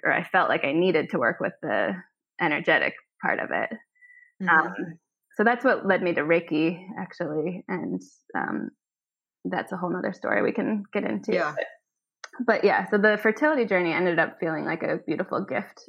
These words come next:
Speaker 1: in itself
Speaker 2: Yeah.
Speaker 1: because I felt like I stepped into my power in a way. And I,
Speaker 2: Yeah.
Speaker 1: and, and by the time that Hugo came, I felt very ready for it. And it was almost as if the fears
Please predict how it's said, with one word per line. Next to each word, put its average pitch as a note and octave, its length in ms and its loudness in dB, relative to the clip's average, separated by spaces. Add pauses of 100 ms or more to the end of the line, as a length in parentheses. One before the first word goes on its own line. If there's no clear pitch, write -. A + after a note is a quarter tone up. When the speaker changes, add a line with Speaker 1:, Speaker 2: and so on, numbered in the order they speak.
Speaker 1:
in - 80 -4
itself - 340 -4
Speaker 2:
Yeah. D3 300 0
Speaker 1:
because F3+ 160 -6
I F#3 100 -2
felt - 240 -2
like - 160 -2
I - 260 -2 (960)
stepped F#3 340 0
into F#3+ 280 2
my D3+ 200 0 (200)
power A#2 460 2
in - 100 -4
a E2 80 -4
way. F#2+ 200 2
And B2 100 0
I, - 80 2
Speaker 2:
Yeah. E3 260 0
Speaker 1:
and, - 100 -8 (100)
and E3+ 180 -2
by E3+ 120 4
the F3+ 80 0
time F3+ 340 2
that D#3+ 220 -2 (200)
Hugo F#3 300 -2
came, C4+ 320 0
I E3+ 120 -4
felt - 260 -6
very - 520 -2 (340)
ready F3+ 320 2
for B2 160 0
it. D#2+ 220 2
And D#3+ 280 0
it F3 120 -2
was D#3+ 160 0
almost E3 320 2
as E3 120 0
if F3 160 2
the F3+ 100 -4
fears F3 480 0